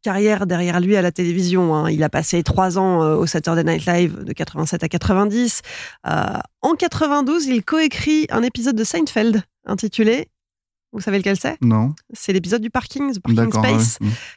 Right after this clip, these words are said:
Speaker 1: qui a été, euh, diffusé, euh, pendant la troisième saison. Petit rappel, notre toute première collection portait sur Seinfeld. Si vous voulez
Speaker 2: Mm.
Speaker 1: la réécouter, elle est disponible. Elle est disponible à la réécoute sur, euh, we love series point B N P Paribas.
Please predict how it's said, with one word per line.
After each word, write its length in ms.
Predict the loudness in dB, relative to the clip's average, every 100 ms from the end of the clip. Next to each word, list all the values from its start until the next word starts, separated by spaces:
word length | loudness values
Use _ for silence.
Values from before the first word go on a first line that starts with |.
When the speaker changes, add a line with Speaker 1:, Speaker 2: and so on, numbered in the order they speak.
| _
Speaker 1:
qui 160 | 2 2
a 40 |
été, 320 | 2 2 2
euh, 80 | 2
diffusé, 600 | -2 -8 -6 -4 0 2
euh, 100 | 2
pendant 200 | 0 0
la 80 | 0
troisième 320 | 0 0 0
saison. 400 | 2 0 0 -2 -4 _ _ -4
Petit 260 | -2 0
rappel, 460 | 0 2 2 0 0
notre 160 | -2 -4
toute 160 | -12 -10
première 320 | -2 0 0
collection 600 | 0 0 0 -2 -4 -4 _
portait 260 | -10 -6 -6
sur 160 | -6
Seinfeld. 440 | -4 -2 0 0 0
Si 120 | 0
vous 120 | 4
voulez 160 | 4 4
Speaker 2:
Mm. 40 |
Speaker 1:
la 80 | 4
réécouter, 560 | 2 2 0 -2 -2 0
elle 140 | 0
est 40 | 0
disponible. 640 | 0 0 2 4 2 0 -4 _ -20 -20 _
Elle 120 | 0
est 40 |
disponible 340 | 0 0 2 4
à 40 |
la 120 | 2
réécoute 380 | 2 0 -2 -6
sur, 360 | -4 -2 0 0
euh, 140 | 2
we 180 | 4 4
love 160 | 2 -2
series 380 | -4 -2 -2 -6
point 140 | -4 -2
B 80 |
N 180 | -2 -4
P 100 | -6
Paribas. 440 | -4 -4 -2 -2